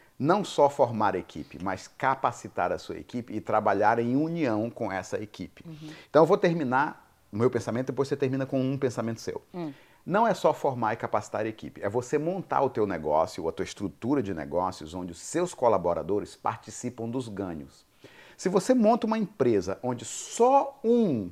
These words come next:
Speaker 1: ou só a liderança ganha, mas aquelas centenas de pessoas trabalham, trabalham, trabalham e não ganham, você não tem esse modelo que a gente tá falando.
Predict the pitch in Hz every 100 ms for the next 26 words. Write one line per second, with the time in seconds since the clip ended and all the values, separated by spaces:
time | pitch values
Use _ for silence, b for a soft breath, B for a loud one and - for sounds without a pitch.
0 | - 127 135 - - 196 214 202 185 151
1 | 131 113 101 98 92 95 117 117 104 90
2 | 80 B B B - 113 120 127 120 -
3 | 151 147 - 151 180 202 160 170 151 -
4 | 104 - 117 107 123 147 131 131 117 131
5 | 123 101 90 92 104 117 113 156 139 107
6 | 135 151 80 71 b b b b b 123
7 | 123 139 139 156 - 123 123 131 - 113
8 | - 120 120 95 98 98 104 101 - 95
9 | - 104 82 76